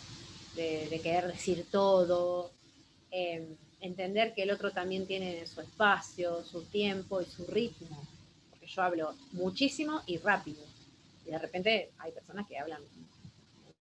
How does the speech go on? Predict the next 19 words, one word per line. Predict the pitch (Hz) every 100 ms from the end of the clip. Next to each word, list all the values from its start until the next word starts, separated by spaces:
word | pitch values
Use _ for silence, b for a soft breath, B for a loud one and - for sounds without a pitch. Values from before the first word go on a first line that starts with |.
| _ _
en | - - 160 160
otro | 165 170 165
ritmo | 208 269 - 311 330 370 _ _ _ _ _ _ -
y, | 170 165 160 -
y, | 165 156 151 151 143 151
y | 160
a |
veces | 180 190 214
me, | 185 170 156 165
me | 160 160
pongo | 185 196
ansiosa | 180 170 - 262 - - 156
y | 156
digo, | 180 185 175 - B B -
"Ay, | 226
¿qué | -
me | 208
quiere | 202 190
decir? | 175 -